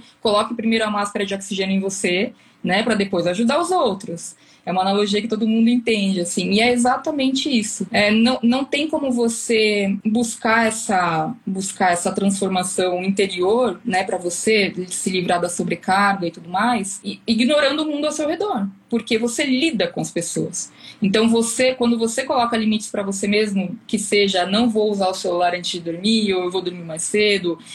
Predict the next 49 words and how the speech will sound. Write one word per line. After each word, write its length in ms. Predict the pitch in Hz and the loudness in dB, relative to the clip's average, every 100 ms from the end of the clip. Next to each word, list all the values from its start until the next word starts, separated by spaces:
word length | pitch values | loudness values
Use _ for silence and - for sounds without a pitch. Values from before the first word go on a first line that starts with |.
| - | -8
"Eu 120 | - 175 | -4 0
vou 180 | 196 | 0
focar 340 | 196 196 208 196 | 0 -2 0 2
em 120 | 196 | 2
ter 80 | 196 | 2
um 80 | 190 | 0
sono 280 | 190 190 | 0 0
legal, 440 | 180 175 185 202 196 | 0 0 2 2 2
em 80 | 180 | 0
vez 160 | 180 | -4
de 80 | - | -4
ficar 400 | - - 185 185 | -6 -2 2 2
ali 260 | 170 190 196 | 0 -4 -4
trabalhando 440 | 185 180 180 190 | -2 -2 -2 -4
até 160 | 180 180 | -6 -8
mais 240 | 170 165 | -8 -6
tarde, 400 | - 202 190 180 | 0 2 2 0
ou 80 | 175 | -2
vendo 260 | 175 185 175 | -2 -4 -6
série 460 | - - 190 180 | -4 0 2 2
até 160 | 165 170 | -2 -6
mais 240 | 165 160 | -10 -8
tarde", 520 | - 180 202 185 175 | -2 0 0 -2 -4
enfim. 440 | 196 226 202 208 233 | -6 -4 0 0 0
É, 200 | - 190 | 0 0
tudo 180 | - 226 | 0 0
é 80 | 254 | 0
questão 300 | 294 302 269 | -2 -2 0
do 60 | |
abuso. 340 | 359 277 262 208 | 0 0 0 0
Não 100 | 208 | 0
tô 100 | 220 | 2
falando 240 | 262 262 | 0 0
pra 120 | 302 | -2
você 200 | 302 - | -4 -4
não 120 | 285 | -4
fazer 220 | 285 294 285 | -4 -2 -2
essas 220 | 294 311 | -2 -4
coisas, 400 | - 285 240 202 | -2 0 0 0
tá, 160 | 202 | 0
gente? 380 | 233 240 175 - | 2 0 0 -2
É 40 | 180 | -2
a 20 | |
questão 320 | 202 - 208 | -2 0 0
do, 160 | 220 240 | 2 2
do 200 | 247 247 | 2 2
abuso, 520 | - 214 233 240 180 | 2 2 4 4 2
do 100 | 190 | 2
excesso. 500 | 220 226 180 - | 2 2 0 0